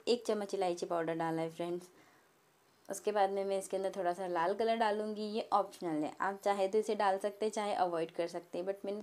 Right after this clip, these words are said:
थोड़ा सा लाल कलर डाला है, करीब एक चम्मच, जिसे मैंने पहले ही एक कटोरी के अंदर घोल के रख लिया था। आप देख सकते हैं अब मैं इसको हिला रही हूँ। आप देखिए इसका कलर भी कितना बढ़िया हो गया है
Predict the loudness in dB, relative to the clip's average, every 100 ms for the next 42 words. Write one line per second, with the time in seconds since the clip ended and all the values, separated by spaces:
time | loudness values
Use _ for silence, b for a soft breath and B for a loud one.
0 | -2 0 0 0 2 2 2 -2 0 0
1 | 0 -2 -2 -2 0 -2 -2 -2 -2 0
2 | -4 -2 -6 -12 B B B -12 -6 -4
3 | -2 0 2 2 2 2 2 2 2 2
4 | 2 -2 -2 -4 0 0 4 4 4 4
5 | 2 2 0 -4 -8 _ _ _ _ _
6 | _ _ _ _ _ _ _ _ _ _
7 | _ _ _ _ _ _ _ _ _ _
8 | -14 -12 -8 -6 -2 -2 -2 -4 -4 -8
9 | -6 -4 -4 -2 -4 -4 -6 -4 -4 0
10 | 0 -2 -6 b b b -4 -4 -4 -4
11 | 4 4 4 0 0 2 2 2 0 -2
12 | -2 -6 -6 -2 0 0 -2 -6 -4 -4
13 | -4